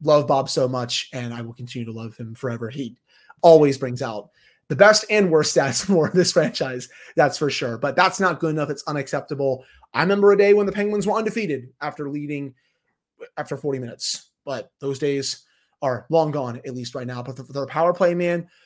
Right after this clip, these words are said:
multiple opportunities in the second and third period to extend the lead or win the game, and you're not able to do it. You made these changes. You put Crosby and Malkin on different units. I was like, "Okay,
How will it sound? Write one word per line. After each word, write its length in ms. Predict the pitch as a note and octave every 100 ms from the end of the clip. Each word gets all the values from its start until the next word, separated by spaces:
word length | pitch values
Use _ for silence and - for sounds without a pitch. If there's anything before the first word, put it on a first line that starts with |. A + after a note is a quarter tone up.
| _ -
multiple 760 | C#3+ D#3+ F#3 B3 C4 B3+ B3 F3+
opportunities 880 | G3 F#3+ D#3+ G3+ E3+ C#3+ A#2+ A2+ _ _ _ _ _ _ _ -
in 80 |
the 100 | D#3
second 300 | D3+ F3 F3
and 240 | - E3+ E3+
third 200 | F3 D#3+
period 400 | D#3+ D3 B2 A#2+ _ _ _
to 260 | - D3+ -
extend 420 | C#3+ - F#3+ G3+
the 40 |
lead 320 | G#3 A3 G#3 _ _
or 300 | G3+ B3+ C4
win 300 | F3 A#3 A3
the 80 | F#3+
game, 500 | F3+ G3 D#3+ C3+ B2 _ _ -
and 80 | G#3+
you're 160 | G3+
not 360 | E3+ F3+ G#3+ - -
able 320 | F3+ G3 G3
to 180 | - E3
do 260 | B2 D3+
it. 140 | G#2+ - _ -
You 140 | C#3+
made 340 | C#3 E3+ A3+ G#3
these 200 | A3+ -
changes. 380 | G3+ G3 F#3
You 80 | C#3+
put 200 | B2 F#3+
Crosby 360 | G#3 G3 F#3 G3
and 100 | F#3
Malkin 300 | F#3 F#3 F#3
on 120 | E3+
different 300 | F3+ F3 D#3
units. 380 | E3 E3 E3 - _ - -
I 60 |
was 160 | A#3 A3
like, 200 | G#3+ - -
"Okay, 540 | C#4 C4 A3 G#3+